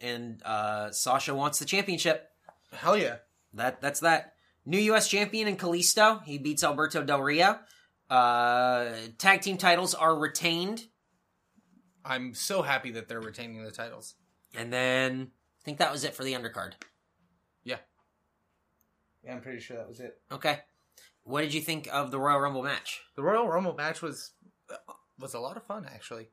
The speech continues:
Speaker 2: I think that they had a good dynamic of people. They didn't bring somebody in like the fucking boogeyman like they did last year.
Speaker 1: <laughs> Yeah.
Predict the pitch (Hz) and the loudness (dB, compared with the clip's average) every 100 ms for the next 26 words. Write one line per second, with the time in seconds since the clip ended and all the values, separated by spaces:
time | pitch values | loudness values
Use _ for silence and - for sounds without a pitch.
0 | _ 131 135 170 160 151 160 156 139 143 | _ -8 -6 -6 -6 -2 0 0 0 -2
1 | 139 135 131 139 147 - - 156 160 143 | -2 -2 -2 -4 -8 -12 -12 -8 -4 -2
2 | 127 147 147 - 131 139 139 151 135 131 | 0 -2 -4 -6 -4 -4 -4 -6 -6 -4
3 | 127 131 127 120 110 117 - 120 117 110 | -4 -4 -4 -6 -8 -10 -10 -10 -10 -8
4 | 135 131 113 107 117 113 120 117 107 113 | -6 -6 -8 -8 -10 -12 -10 -12 -10 -4
5 | 123 131 - 117 117 - - _ - 131 | -2 -2 -6 -6 -8 -10 -18 _ -4 4
6 | 135 | 4